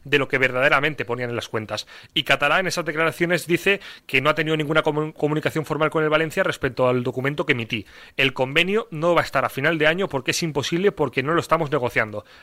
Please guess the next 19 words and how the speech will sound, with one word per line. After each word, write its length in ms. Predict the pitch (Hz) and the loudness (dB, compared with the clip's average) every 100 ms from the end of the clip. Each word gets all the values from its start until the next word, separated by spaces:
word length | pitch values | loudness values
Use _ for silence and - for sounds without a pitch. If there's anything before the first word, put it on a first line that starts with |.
| - | -20
A 100 | 139 | -6
principios 420 | 135 - 170 160 | -4 -2 -2 0
de 80 | 139 | 0
año 140 | 170 | 0
estará 240 | 175 143 165 | -2 0 2
la 60 | |
licencia 540 | 151 123 180 175 202 214 | 2 0 -4 -2 -4 -4
y 80 | 143 | -4
si 120 | - | -4
se 120 | 127 | -2
reanudan 360 | 127 127 160 165 | -2 -2 0 2
las 160 | 135 - | 2 2
obras 360 | 175 196 - - _ - | 2 2 0 -14 _ -2
podríamos 500 | 135 139 175 180 147 | 2 4 4 0 -4
empezar 460 | 123 123 175 - | -6 2 2 2
a 80 | - | 0
negociar 400 | 127 120 110 160 | 0 0 2 2
el 80 | 175 | 2
convenio". 420 | 131 110 98 95 | 0 -2 -4 -8